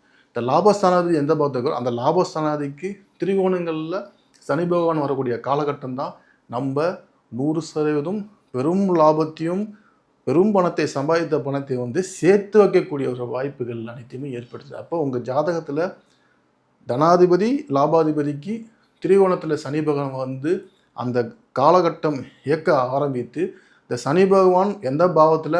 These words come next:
கோச்சாரத்துல வந்திருக்காரோ, அந்த பாவத்திலிருந்து அடுத்தடுத்த பாவங்கள் சுப கிரகங்களாக இருந்து, சுப கிரகங்கள் அந்த இடத்துல அமைப்பு பெற்றிருந்துச்சுன்னா, நீங்க பெற்ற வருமானங்கள் வந்துட்டு அஞ்சு ரூபாலேருந்து ஐம்பது, ஐந்நூறு, ஐயாயிரம், அஞ்சு லட்சம், அஞ்சு கோடி,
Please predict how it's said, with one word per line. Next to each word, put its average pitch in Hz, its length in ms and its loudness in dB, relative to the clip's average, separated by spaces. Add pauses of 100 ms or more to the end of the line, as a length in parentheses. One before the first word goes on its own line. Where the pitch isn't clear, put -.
கோச்சாரத்துல 151 480 -2
வந்திருக்காரோ, 127 460 -4 (580)
அந்த 120 220 -4
பாவத்திலிருந்து 165 720 2
அடுத்தடுத்த 196 640 2
பாவங்கள் 165 560 2 (320)
சுப 170 300 -2
கிரகங்களாக 151 560 0 (120)
இருந்து, 151 360 -4 (340)
சுப 151 300 -2
கிரகங்கள் 151 480 0
அந்த 131 120 -4
இடத்துல 135 280 -6
அமைப்பு 151 280 -4 (160)
பெற்றிருந்துச்சுன்னா, 160 600 -4 (540)
நீங்க 131 260 -2
பெற்ற 139 400 2
வருமானங்கள் 151 640 2
வந்துட்டு 123 360 -4 (120)
அஞ்சு 135 280 -4
ரூபாலேருந்து 160 460 2
ஐம்பது, 143 400 2 (140)
ஐந்நூறு, 151 440 -2 (540)
ஐயாயிரம், 160 480 0
அஞ்சு 156 200 -6
லட்சம், 156 320 -4
அஞ்சு 151 280 -4
கோடி, 160 220 -2